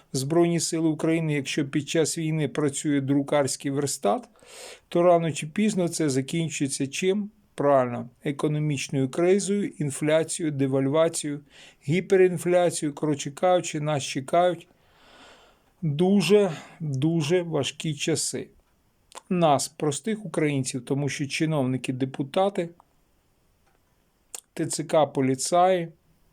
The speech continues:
контрабандисти, бандити, кримінал,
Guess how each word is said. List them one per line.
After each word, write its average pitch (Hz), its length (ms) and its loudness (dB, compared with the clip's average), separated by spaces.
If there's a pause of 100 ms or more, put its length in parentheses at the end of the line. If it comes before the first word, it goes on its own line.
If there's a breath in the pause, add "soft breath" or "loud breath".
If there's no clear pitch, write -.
(720)
контрабандисти, 151 840 0
бандити, 143 720 0
кримінал, 143 680 0